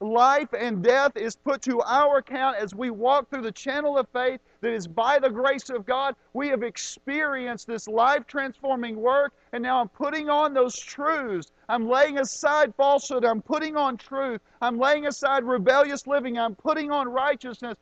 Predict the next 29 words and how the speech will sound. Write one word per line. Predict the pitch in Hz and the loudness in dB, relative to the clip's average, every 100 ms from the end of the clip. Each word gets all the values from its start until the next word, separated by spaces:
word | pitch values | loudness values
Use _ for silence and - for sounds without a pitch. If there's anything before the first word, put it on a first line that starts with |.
| - | -8
I'm | 247 262 240 | -4 -2 -2
doing | 190 277 311 277 | -4 -4 -4 -2
this | 285 277 | -4 -4
in | |
the | 233 220 | -6 -4
power | 247 262 294 302 | 0 4 4 2
that | 277 | -4
he | 254 | -6
provides, | 240 240 247 254 262 262 - _ - | -4 -2 2 2 2 0 -6 _ -2
in | 240 | 0
the, | 240 175 | 2 0
in | 233 | 0
the, | 233 202 | 0 2
the | 226 | 0
armor | 240 247 277 302 302 | 2 2 2 2 -4
that | 269 | -4
he's | 262 - | -8 -8
provided. | 262 240 247 269 269 - _ 190 | -6 0 2 2 0 -6 _ 2
God | 285 285 | 4 4
has | 254 180 | 0 -6
given | 190 285 311 311 294 | -4 -4 0 0 2
us | 254 240 | 0 0
that. | 208 233 220 190 135 - - _ _ _ | 2 4 4 2 -2 -10 -20 _ _ _
And | 247 220 | -6 2
so | 285 277 | 4 6
as | 254 196 | 2 2
God's | 254 302 226 | 4 4 2
people | - 294 311 - 277 254 233 | -6 -4 -4 4 6 6 4
encounter | 285 269 214 - 294 311 285 254 | -2 -4 -8 -8 -4 -2 0 2